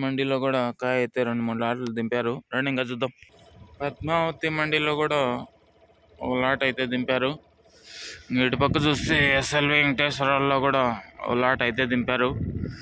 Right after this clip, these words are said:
రండి ఇంకా చూద్దాం. జనతా మండిలో ఓ లాట్ దింపారు.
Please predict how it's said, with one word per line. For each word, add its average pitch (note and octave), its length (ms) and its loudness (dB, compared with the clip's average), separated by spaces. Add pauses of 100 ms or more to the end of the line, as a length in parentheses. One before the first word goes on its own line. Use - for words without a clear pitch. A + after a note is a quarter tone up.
(260)
రండి D3 220 2
ఇంకా D#3 180 2
చూద్దాం. C#3+ 220 0 (1000)
జనతా D3+ 480 0 (140)
మండిలో D3 380 2 (120)
ఓ C3+ 80 6 (120)
లాట్ C#3 300 0 (120)
దింపారు. C3 400 2